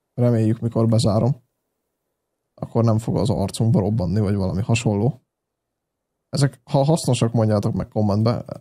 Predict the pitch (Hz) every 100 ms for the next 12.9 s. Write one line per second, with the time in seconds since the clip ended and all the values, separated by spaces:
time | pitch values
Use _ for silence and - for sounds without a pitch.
0 | _ 117 110 92 82 98 80 80 82 104
1 | 139 190 - _ _ _ _ _ _ _
2 | _ _ _ _ _ _ _ - 113 104
3 | 139 - - _ - _ _ _ _ _
4 | _ _ _ _ 269 - 98 117 - _
5 | - 98 - - - - - - 113 -
6 | - _ _ _ _ _ _ _ _ -
7 | 170 196 196 - - 113 113 - 110 -
8 | - - - - 135 - _ _ _ _
9 | _ _ _ _ _ _ _ _ _ _
10 | - - 117 127 - - - _ _ _
11 | - 107 - 101 - 123 - 95 - 98
12 | 101 98 135 180 - - - 69 -